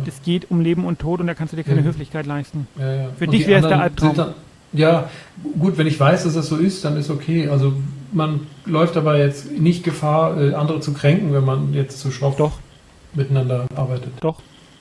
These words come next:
Speaker 2: Schon, ne?
Speaker 1: Natürlich.
Speaker 2: Ja.
Speaker 1: Das muss im
Speaker 2: Mhm.
Speaker 1: Nachhinein besprochen werden, ne?
Speaker 2: Ja.
Speaker 1: Natürlich läufst du
Speaker 2: Da
Speaker 1: Gefahr.
Speaker 2: gibt's ja auch die Nachbesprechung dann, nicht? Das ist ja auch, denke ich, sinnvoll
Speaker 1: Die
Speaker 2: und
Speaker 1: sollte
Speaker 2: notwendig.
Speaker 1: es bei schweren Einsätzen geben.
Speaker 2: Ja.
Speaker 1: Pablo,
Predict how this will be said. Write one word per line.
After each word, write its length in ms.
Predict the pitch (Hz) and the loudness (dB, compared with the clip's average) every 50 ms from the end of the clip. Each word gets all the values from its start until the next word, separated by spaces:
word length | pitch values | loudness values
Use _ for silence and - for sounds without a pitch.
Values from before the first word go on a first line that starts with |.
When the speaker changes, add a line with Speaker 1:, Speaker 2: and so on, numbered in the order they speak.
| - - _ - | -20 -20 _ -12
Speaker 2:
Schon, 280 | - - 147 135 113 117 | -4 0 0 0 2 0
ne? 120 | 120 139 139 | -2 -2 -2
Speaker 1:
Natürlich. 340 | 156 143 139 139 160 151 135 | -2 -2 -2 -2 -2 -2 -4
Speaker 2:
Ja. 60 | - - - - _ _ _ _ _ _ _ - | -8 -12 -20 -20 _ _ _ _ _ _ _ -12
Speaker 1:
Das 140 | 165 - | -8 -4
muss 160 | 147 160 151 139 | -2 -2 0 0
im 80 | 135 | 0
Speaker 2:
Mhm. 40 | 135 | 0
Speaker 1:
Nachhinein 380 | 151 147 147 151 160 160 160 156 | 0 0 0 0 0 0 0 -2
besprochen 440 | 156 - - - 165 147 165 165 | -4 -6 -6 -4 -4 -4 -2 -2
werden, 220 | 156 156 151 147 143 | -2 -2 -2 -2 -4
ne? 140 | 156 175 - - - - - - - - | -4 -6 -8 -12 -20 -20 -20 -16 -8 -4
Speaker 2:
Ja. 120 | 135 135 135 | -4 -4 -4
Speaker 1:
Natürlich 280 | 139 - - 175 160 156 | -4 -4 -2 -2 0 0
läufst 220 | 160 151 147 - | 0 -2 -4 -6
du 40 | 165 | -6
Speaker 2:
Da 60 | 143 151 | -2 0
Speaker 1:
Gefahr. 100 | 151 147 | 2 2
Speaker 2:
gibt's 180 | 165 143 - | 2 0 2
ja 140 | - 147 131 | 2 2 4
auch 180 | 139 139 135 - | 4 2 2 2
die 80 | - | 0
Nachbesprechung 680 | 127 127 123 120 - 135 123 - - 117 113 123 120 113 | 0 0 0 -2 -2 -4 -6 -4 -4 -6 -6 -6 -6 -6
dann, 160 | 117 110 113 | -4 -4 -2
nicht? 200 | 139 147 139 - | -4 -4 -4 -6
Das 100 | 139 - - | -10 -10 -10
ist 160 | 139 - - | -10 -8 -6
ja 60 | 139 | -6
auch, 160 | 135 - - | -6 -8 -8
denke 200 | - 131 113 117 | -8 -10 -10 -10
ich, 180 | 127 - - - | -10 -14 -12 -8
sinnvoll 320 | 131 127 123 123 120 131 131 | -6 -6 -6 -6 -6 -6 -6
Speaker 1:
Die 60 | 160 | -6
Speaker 2:
und 80 | 151 135 | -4 -4
Speaker 1:
sollte 320 | 131 131 151 151 151 160 170 - 190 | -2 0 2 2 2 2 2 2 0
Speaker 2:
notwendig. 100 | 190 175 | -2 -2
Speaker 1:
es 80 | 180 - | -4 -8
bei 160 | - - 185 175 | -8 -8 -8 -8
schweren 280 | - - 180 175 175 160 | -6 -6 -6 -6 -6 -8
Einsätzen 460 | 160 165 165 156 165 - - 165 151 | -8 -10 -10 -10 -10 -10 -10 -10 -8
geben. 280 | 139 139 131 135 135 - - - - _ _ _ _ - | -8 -8 -10 -10 -14 -16 -20 -20 -20 _ _ _ _ -4
Speaker 2:
Ja. 120 | 135 135 - - - - - - - - - - - - - - - _ _ _ - - | -4 -4 -4 -8 -14 -18 -20 -20 -20 -20 -20 -20 -20 -20 -20 -20 -20 _ _ _ -12 -4
Speaker 1:
Pablo, 400 | - 170 196 214 226 208 165 131 | -2 0 2 4 4 4 4 2